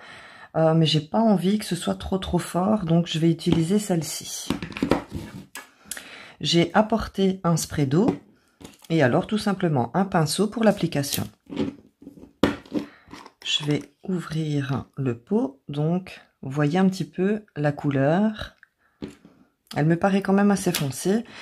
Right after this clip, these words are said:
Alors, pour commencer, je vais mettre un spray d'eau sur l'ensemble de ma page. Donc, le spray d'eau, je vais le mettre là où je suis venue mettre mon gesso. Voilà, et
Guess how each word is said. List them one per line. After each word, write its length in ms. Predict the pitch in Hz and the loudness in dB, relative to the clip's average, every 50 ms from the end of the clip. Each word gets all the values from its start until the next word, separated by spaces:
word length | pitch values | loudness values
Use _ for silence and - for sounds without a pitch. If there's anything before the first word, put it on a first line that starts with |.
| - - - - - | -18 -18 -18 -6 -2
Alors, 340 | - 180 151 117 110 - - | 0 2 4 4 2 0 -2
pour 180 | - 247 - | -6 -6 -4
commencer, 680 | - 277 269 247 196 175 165 - - 202 208 226 254 - - - | 0 2 4 6 6 4 4 2 2 2 4 4 2 2 2 2
je 180 | 185 165 160 190 | 2 4 4 4
vais 160 | 196 190 208 | 4 6 6
mettre 360 | 196 185 156 147 - - - - | 6 6 6 4 2 0 -2 0
un 140 | 175 202 208 | 0 0 0
spray 280 | - - - - 196 | 0 0 0 2 2
d'eau 300 | 170 180 202 220 254 262 | 4 4 4 4 4 0
sur 340 | 254 - - 190 175 175 170 | -2 -2 -2 -2 0 4 4
l'ensemble 580 | 180 190 190 185 196 - 214 240 240 220 208 202 | 6 6 6 4 4 4 4 4 6 6 6 6
de 100 | 185 185 | 6 4
ma 140 | 180 165 | 4 2
page. 460 | 160 - - 117 104 104 107 107 104 107 - - - - - - - | 2 2 0 0 0 0 0 -2 -4 -4 -8 -12 -14 -16 -16 -8 -2
Donc, 320 | - 165 175 175 - - - | 2 2 2 2 2 -2 0
le 200 | - 165 190 226 | 2 4 4 4
spray 280 | - - - - 180 156 | 2 2 0 0 2 2
d'eau, 240 | 156 160 180 202 - 175 | 4 2 2 2 2 2
je 120 | 170 175 | 2 2
vais 180 | 170 160 185 185 | 4 6 6 6
le 120 | 170 156 | 6 6
mettre 540 | 143 143 175 185 - - - 226 233 233 233 - | 6 4 2 0 0 0 0 2 2 2 0 0
là 360 | 175 165 160 175 208 214 - | 2 4 4 4 2 0 -2
où 80 | - 175 | -2 -2
je 140 | 170 170 175 | 0 0 0
suis 160 | 175 - 156 | 0 0 0
venue 260 | 139 156 165 185 190 | 2 4 6 6 6
mettre 340 | 170 160 180 190 - - 185 | 6 4 2 0 0 -2 0
mon 180 | 185 170 170 | 2 2 2
gesso. 340 | 160 143 147 143 - - - - - - - - _ _ _ _ _ _ _ _ _ _ _ _ _ _ _ - - - - - - - _ _ _ _ _ - - - - - _ _ - - - - - - _ - - - - - - - - - - - - - - _ _ _ _ _ _ _ _ _ _ - | 2 0 -2 -2 -6 -10 -12 -12 -14 -14 -16 -18 _ _ _ _ _ _ _ _ _ _ _ _ _ _ _ -12 -8 -8 -8 -8 -12 -18 _ _ _ _ _ -10 -10 -10 -10 -14 _ _ -16 -14 -14 -14 -14 -16 _ -14 -14 -14 -12 -12 -12 -12 -12 -12 -14 -14 -14 -14 -14 _ _ _ _ _ _ _ _ _ _ -8
Voilà, 760 | 143 135 131 131 123 - - - - - - 247 240 - _ _ | -6 -4 -2 0 -2 0 2 2 4 4 4 4 2 -2 _ _
et 280 | - 170 185 208 214 | 0 2 2 2 2